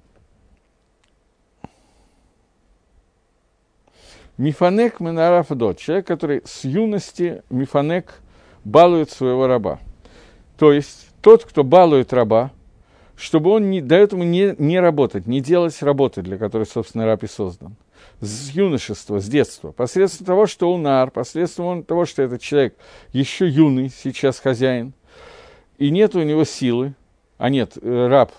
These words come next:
он юный, нет у него силы, поэтому он его не заставляет работать. Тогда, в конце концов,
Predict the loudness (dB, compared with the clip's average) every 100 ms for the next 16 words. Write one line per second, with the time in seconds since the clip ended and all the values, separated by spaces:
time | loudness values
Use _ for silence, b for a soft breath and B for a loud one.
0 | -10 -6 -2 0 0 -2 -4 -6 -6 -4
1 | -4 -6 -12 -12 -14 b b b 0 2
2 | 2 -2 -4 -2 -2 -4 -6 -6 -4 -2
3 | -2 -2 -4 -4 -8 -10 -2 0 2 0
4 | -2 -2 -4 -4 0 0 0 -8 -6 -8